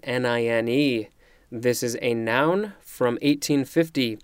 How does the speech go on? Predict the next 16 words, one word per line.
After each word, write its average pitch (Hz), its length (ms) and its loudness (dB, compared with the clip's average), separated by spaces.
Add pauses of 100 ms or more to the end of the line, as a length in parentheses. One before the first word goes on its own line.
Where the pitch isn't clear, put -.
(380)
A 139 120 2
simple, 208 560 0
non-essential 170 1000 0
crystalline 180 760 0
amino 139 420 2
acid, 127 580 -4 (400)
C 175 380 0
three 160 460 2
H 151 280 4
seven 143 540 2
N 147 320 2
O 147 380 0
two. 214 320 2 (800)
Next, 143 360 4
we 135 140 0
have 127 380 0